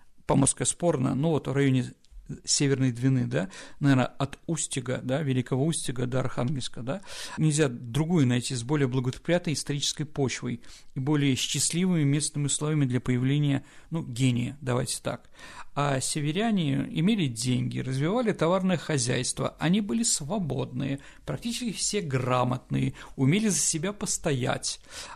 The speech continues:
а, вот, дворянства там не было, ну и задолго до Петра Первого, например, они отлично владели навигацией, и поэтому сравнивать их с людьми Центральной России просто невозможно.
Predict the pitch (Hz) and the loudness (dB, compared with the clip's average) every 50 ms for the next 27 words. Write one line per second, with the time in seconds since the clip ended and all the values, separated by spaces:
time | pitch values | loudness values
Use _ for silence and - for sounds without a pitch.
0 | - - - 143 139 143 147 147 147 147 139 135 131 135 147 156 151 143 135 135 | -20 -4 0 2 4 4 4 4 4 2 0 -2 -4 -2 0 2 4 4 2 2
1 | - - - - 143 180 247 247 220 220 180 - 190 175 - - 170 165 156 156 | -2 -8 -6 -2 2 2 4 4 4 2 0 0 -2 -4 -2 0 0 0 2 0
2 | 160 165 160 143 147 147 143 143 143 139 - - - - - - - - - - | 0 0 0 0 0 2 2 2 0 -2 -4 -10 -18 -18 -18 -18 -20 -20 -16 -6
3 | - 147 143 147 151 151 151 139 120 131 135 135 135 151 147 135 135 123 131 - | 0 2 4 6 6 4 4 2 2 0 0 2 4 2 4 4 0 -2 -2 -4
4 | - 139 131 131 131 131 - - 175 202 208 196 185 180 151 135 123 - 131 127 | -2 -2 0 0 0 0 0 -2 -2 0 0 0 0 0 0 -2 -2 -4 -4 -2
5 | 123 135 139 131 135 135 123 123 127 139 143 139 139 - - - - - - 139 | 0 2 2 2 2 0 -2 0 0 2 0 0 -2 -6 -16 -20 -10 -4 -4 -4
6 | 139 139 151 185 185 - 175 151 139 131 131 151 143 143 135 135 131 131 135 127 | -2 -2 -2 -2 -2 -2 -2 -2 -2 0 0 0 2 2 2 2 0 0 0 0
7 | 135 131 - - - - 139 117 - - - - - - - - - - 147 143 | 0 -2 -2 -4 -6 -6 -8 -10 -12 -16 -20 -20 -20 -14 -12 -12 -6 -2 0 0
8 | 151 147 - 147 135 127 - - 151 139 139 139 135 131 131 131 - - 131 - | 0 0 0 -2 -2 -2 -2 0 0 2 2 2 2 0 0 -2 -4 -6 -6 -4
9 | - - - 135 131 135 135 131 - - 135 123 - 135 131 127 123 127 127 131 | -4 -4 -2 0 2 2 4 4 2 2 0 0 0 2 2 2 2 2 0 0
10 | - - - - 185 175 147 147 143 139 - - - 139 135 131 139 135 123 127 | 0 -2 -2 -2 -2 -2 -2 -2 -2 -2 -2 -2 -2 -2 -2 -2 -2 -6 -6 -6
11 | 131 - - - | -8 -8 -10 -16